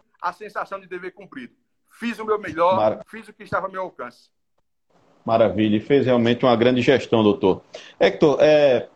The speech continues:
Speaker 2: você fez, você fez uma primeira gestão à frente da O A B e depois foi reconduzido, né, pra uma segunda gestão. Você acabou não,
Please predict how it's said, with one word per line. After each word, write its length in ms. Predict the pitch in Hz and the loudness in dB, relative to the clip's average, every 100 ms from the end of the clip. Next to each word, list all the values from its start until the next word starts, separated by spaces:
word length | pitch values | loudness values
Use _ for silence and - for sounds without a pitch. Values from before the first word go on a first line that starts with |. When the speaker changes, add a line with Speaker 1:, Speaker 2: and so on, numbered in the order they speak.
| _ _ _ | _ _ _
Speaker 2:
você 180 | 185 | -2
fez, 300 | 190 214 202 | 2 2 0
você 140 | - 190 | 0 0
fez 260 | 196 190 | 2 2
uma 180 | 196 196 | 2 0
primeira 360 | 190 170 180 190 | 2 2 4 4
gestão 440 | 170 156 - 156 | 2 0 0 2
à 80 | 147 | 0
frente 300 | - 143 - | 0 -4 0
da 140 | 127 127 | 2 4
O 80 | |
A 60 | 120 | 4
B 340 | 104 123 156 - _ _ _ - | 4 2 0 -8 _ _ _ -4
e 60 | |
depois 320 | 143 151 170 | -2 2 0
foi 140 | 170 175 | 2 2
reconduzido, 880 | 165 185 190 190 190 123 123 110 98 | 4 2 0 0 0 2 2 2 0
né, 160 | 123 | -4
pra 160 | 143 143 | -2 -2
uma 160 | 147 | -2
segunda 420 | 147 151 127 147 156 | 0 -2 0 0 2
gestão. 480 | 160 156 131 98 | 2 0 -4 -4
Você 100 | - | 0
acabou 380 | 143 143 139 139 | 0 2 2 2
não, 320 | 151 156 131 | 2 0 -4